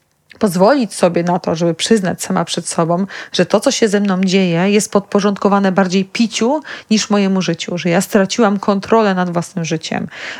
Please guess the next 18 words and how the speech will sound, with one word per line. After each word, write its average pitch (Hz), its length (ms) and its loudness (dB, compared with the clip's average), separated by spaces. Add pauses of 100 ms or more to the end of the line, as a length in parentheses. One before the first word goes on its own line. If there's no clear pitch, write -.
że 190 140 4
to 196 140 2
picie, 208 720 -2 (200)
które 202 280 2
dotychczas 202 480 0
przynosiło 196 500 0
mi 196 160 0
ulgę, 185 680 2 (500)
teraz 208 320 2
mi 220 120 2
zagraża 190 760 2
i 214 120 2
że 190 160 2
ja 196 320 4 (380)
to, 202 120 2
co 190 160 2
przede 196 420 2
mną, 170 380 -4